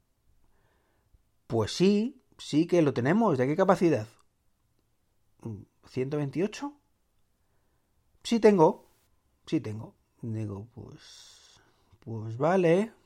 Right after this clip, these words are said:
<laughs> pues dámelo". Llamé a la jefa por teléfono. <laughs> Se rió. <laughs> Dijo, "Ala, venga, vale, haz lo que quieras".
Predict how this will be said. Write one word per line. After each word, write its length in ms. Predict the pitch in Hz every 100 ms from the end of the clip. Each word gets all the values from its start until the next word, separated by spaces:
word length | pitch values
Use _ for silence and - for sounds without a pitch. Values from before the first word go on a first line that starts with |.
| -
<laughs> 540 | 156 151 - 151 - _ _ _ _ _ _ _
pues 260 | - 123 123
dámelo". 600 | 156 185 165 226 262 - _ _ _ _ _ _ _ _ _ -
Llamé 300 | 123 120 139
a 20 |
la 120 | 147
jefa 220 | 160 143
por 140 | 143 -
teléfono. 680 | 160 185 185 196 233 262 _ _ _ _ _ _ _ _ _ _ _ _ _ _ _ _ _ -
<laughs> 200 | 117 110
Se 140 | 120
rió. 540 | 107 123 156 185 220 _ _
<laughs> 640 | 151 98 - - _ _
Dijo, 300 | - - -
"Ala, 220 | 120 107 104
venga, 240 | 107 107
vale, 260 | 107 104 - _ - - -
haz 100 | 151
lo 100 | 120
que 140 | 98
quieras". 500 | - - - -